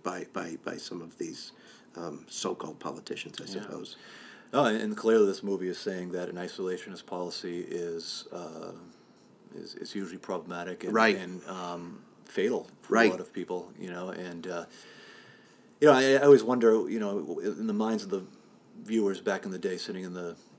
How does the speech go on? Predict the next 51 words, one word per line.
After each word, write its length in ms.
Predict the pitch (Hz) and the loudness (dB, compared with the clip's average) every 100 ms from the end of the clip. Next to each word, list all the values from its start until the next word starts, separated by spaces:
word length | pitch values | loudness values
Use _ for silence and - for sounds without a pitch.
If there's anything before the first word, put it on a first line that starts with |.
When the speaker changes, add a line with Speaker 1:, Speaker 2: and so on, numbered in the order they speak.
| - | -16
Speaker 2:
in, 140 | 90 | -14
in 140 | 80 90 | -12 -12
their 220 | 87 85 - - | -10 -12 -16 -8
local 240 | 98 - | -8 -8
movie 240 | 92 92 92 | -10 -8 -8
theaters 340 | - 90 90 | -6 -6 -6
as 100 | 90 | -6
they 80 | 95 | -4
were 80 | 90 | -4
watching 280 | 92 90 95 | -4 -6 -8
this, 120 | 85 | -10
and 260 | 98 92 87 | -10 -10 -8
again, 160 | 104 | -8
we 60 | 98 | -8
have 80 | 92 | -8
to 60 | 95 | -8
remember 380 | 98 98 92 - - | -6 -6 -6 -8 -10
that 200 | 95 - | -6 -6
this 200 | 101 - | -6 -8
is 140 | 92 92 | -8 -6
a, 200 | 92 92 | -4 -4
um, 400 | 92 90 90 90 - | -4 -6 -8 -12 -16
this 160 | - 104 | -12 -12
was 120 | 92 | -8
made, 360 | 95 190 - - | -4 -4 -4 -8
e-, 100 | 85 - - | -10 -10 -6
even 180 | 107 | -6
though 80 | 104 | -4
it 60 | 101 | -6
seems 240 | - 104 | -6 -8
prophetic, 560 | - 107 110 101 90 - - - - - - - - | -8 -8 -4 -4 -8 -16 -20 -20 -20 -20 -20 -20 -14
uh, 280 | 87 - - - | -10 -10 -10 -12
made 260 | 87 98 | -8 -8
before 480 | - - 107 104 107 | -8 -6 0 4 6
even 200 | 107 104 | 4 2
Pearl 200 | - 110 | -2 -2
Harbor. 260 | 101 98 - | 2 0 2
Speaker 1:
Right, 340 | 98 104 92 - - | 4 4 2 -4 -12
right. 320 | 92 101 95 - - | -4 -2 -2 -8 -6
Speaker 2:
What 100 | 104 | -6
was, 140 | - - | -4 -8
you 80 | |
know, 100 | 110 | -8
what 80 | 95 | -8
was 80 | 110 | -10
going 180 | 113 110 | -8 -8
through 120 | 98 | -8
their 80 | 92 | -4
heads? 160 | 107 95 | -4 -4
Was 140 | 92 | -6
there 140 | 95 | -6